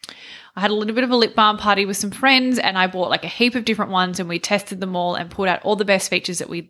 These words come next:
do like and we don't like from them. And I've also been asking my followers what they want in a lip balm or a balm, because what it's gonna be is it's going to be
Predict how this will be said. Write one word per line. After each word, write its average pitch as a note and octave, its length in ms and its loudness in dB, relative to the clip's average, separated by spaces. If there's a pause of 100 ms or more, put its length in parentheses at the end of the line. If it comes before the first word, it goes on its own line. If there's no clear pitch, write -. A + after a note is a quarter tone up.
do G#3+ 180 2
like F#3+ 300 4
and F3+ 100 -10
we E3 100 -10
don't - 220 -2
like F#3+ 220 -2
from G3+ 200 -4
them. C#4 240 0 (500)
And F#3 80 -4
I've F#3 120 0
also F4 400 2
been C#4+ 140 4
asking A3 320 2
my F#3+ 120 2
followers F#3 600 0
what F#3+ 160 -2
they F#3 140 0
want F3+ 600 -4
in F3 140 -8
a D#3+ 80 -10
lip - 240 -10
balm B3 500 -4
or F3+ 360 2
a F#3 80 2
balm, D#3+ 360 0
because F3 280 -6
what G3+ 120 2
it's G3 100 -2
gonna A3 160 0
be E3+ 300 2
is F3+ 100 -2
it's - 120 -10
going F3 300 -4
to F#3+ 100 -4
be E3+ 380 -4